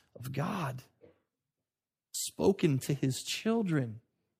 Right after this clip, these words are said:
And man, if we can just get a hold of that reality and walk that we once and for all are at peace with our Creator, it changes everything.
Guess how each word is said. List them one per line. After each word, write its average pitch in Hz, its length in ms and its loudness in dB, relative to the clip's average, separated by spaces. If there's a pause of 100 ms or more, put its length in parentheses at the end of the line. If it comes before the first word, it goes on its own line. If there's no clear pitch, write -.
(880)
And 170 120 4
man, 208 240 4
if - 160 0
we 240 100 6
can 185 160 2
just 175 220 0
get 190 140 6
a - 60 0
hold 220 500 2
of 170 140 2
that 143 260 8
reality 165 600 6
and 165 220 6
walk 190 360 6
that 160 180 2
we 220 440 6 (280)
once - 280 4
and 180 120 6
for - 260 4
all 202 480 2 (180)
are 156 200 2
at 156 220 0
peace - 600 0
with 180 360 2
our 156 180 -2
Creator, 175 800 4 (260)
it - 180 -20
changes 165 800 -2 (520)
everything. 160 800 -4